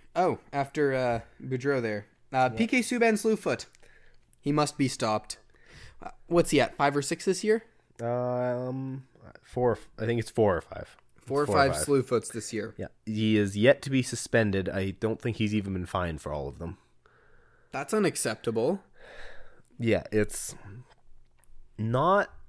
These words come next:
Speaker 2: I don't know why, 'cause it's something he has a history for. He's done it four times, five times in two or three months. Um, and he's becoming known for it. Somebody el-, Marchand got suspended for slew footing two games.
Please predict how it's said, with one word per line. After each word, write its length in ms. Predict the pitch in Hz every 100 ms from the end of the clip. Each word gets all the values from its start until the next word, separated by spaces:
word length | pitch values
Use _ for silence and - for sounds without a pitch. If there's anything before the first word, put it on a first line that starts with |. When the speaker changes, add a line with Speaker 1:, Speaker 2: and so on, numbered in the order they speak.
| _ -
Speaker 2:
I 80 | 131
don't 160 | 208
know 100 | 208
why, 300 | 120 110 90
'cause 160 | - 104
it's 100 | 110
something 200 | 185 185
he 60 |
has 120 | 175 139
a 40 |
history 460 | - 135 - 127 110
for. 380 | - 98 87
He's 160 | 101 113
done 120 | 135
it 120 | 127
four 220 | - 147 180
times, 520 | - 131 127 131 -
five 240 | - 123 139
times 400 | 123 110 110 104
in 180 | 92 92
two 220 | - 117
or 60 | 117
three 200 | - 101
months. 440 | 87 80 - - _ - _ _ _ _ - -
Um, 600 | 113 104 95 92 87 87 _ _ _ _ -
and 120 | 117 113
he's 100 | 104
becoming 340 | 113 139 120
known 240 | 117 131
for 220 | 123 101 98
it. 80 |
Somebody 340 | - 160 156 127
el-, 180 | 123 - _ - 123
Marchand 600 | 117 147 170 120 107 104
got 180 | 104 -
suspended 580 | 107 - 117 127 139 -
for 160 | 107
slew 280 | - 110 101
footing 360 | 104 92 92 90
two 200 | 117 117
games. 600 | 107 92 90 87 -